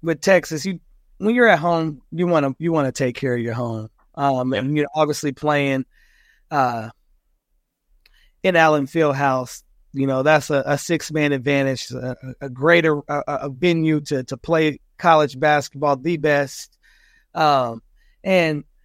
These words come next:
Speaker 1: you know, you wanna make sure you take care of business, especially like you talked about, you know, sitting in third right now in the, in the Big Twelve standings, uh, two games behind. Uh,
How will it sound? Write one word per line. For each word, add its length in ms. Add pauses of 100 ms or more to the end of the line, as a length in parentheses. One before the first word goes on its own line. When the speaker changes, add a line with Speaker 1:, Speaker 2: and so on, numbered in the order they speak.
(260)
Speaker 1:
you 100
know, 80
you 180
wanna 180
make 180
sure 160
you 140
take 240
care 180
of 80
business, 420
especially 460
like 200
you 80
talked 280
about, 360 (360)
you 80
know, 100
sitting 300
in 120
third 260
right 260
now 240
in 80
the, 240
in 120
the 60
Big 220
Twelve 240
standings, 720 (340)
uh, 320
two 160
games 320
behind. 540 (420)
Uh, 260